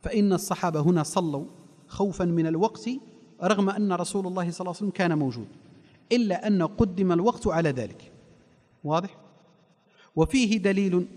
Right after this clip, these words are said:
لأن النبي صلى الله عليه وسلم صلى ركعة خلف، آه، عبد الرحمن، دليل على جواز صلاة المفضول وراء الفاضل، أو الفاضل وراء إيش؟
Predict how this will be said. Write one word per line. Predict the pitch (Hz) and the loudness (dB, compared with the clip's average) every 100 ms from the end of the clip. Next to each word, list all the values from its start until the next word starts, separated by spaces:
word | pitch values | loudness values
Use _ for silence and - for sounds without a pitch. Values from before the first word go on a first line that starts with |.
| 165 | -8
لأن | 156 180 | -2 2
النبي | 180 180 | 2 0
صلى | 180 | -4
الله | 175 | -2
عليه | 160 | 0
وسلم | - 220 | 2 0
صلى | 185 | 2
ركعة | 175 185 147 | 2 0 -4
خلف، | - 190 - 120 - - - - _ _ _ _ _ _ _ - | -2 -2 -2 -8 -10 -20 -20 -20 _ _ _ _ _ _ _ -8
آه، | 151 147 143 143 | -4 -2 -2 -2
عبد | 139 170 | -2 0
الرحمن، | 175 165 - 190 233 - - | 0 -2 0 0 0 -6 -4
دليل | 147 165 208 180 | 2 4 4 2
على | 160 175 170 | 0 0 2
جواز | 156 165 190 175 160 - | 2 2 2 2 -2 -6
صلاة | - 165 170 156 | -2 2 2 2
المفضول | 156 147 151 - 156 202 208 247 - - | 0 0 0 -2 0 2 0 -2 -10 -4
وراء | 156 170 185 | 2 2 2
الفاضل، | 175 - 147 110 - - - - - - 170 | 0 4 4 2 -10 -20 -20 -20 -20 -8 -2
أو | 170 | -2
الفاضل | 160 202 196 214 254 - | 0 2 2 2 -4 -4
وراء | 156 175 190 156 | 0 2 2 0
إيش؟ | 185 202 - | -2 -4 -4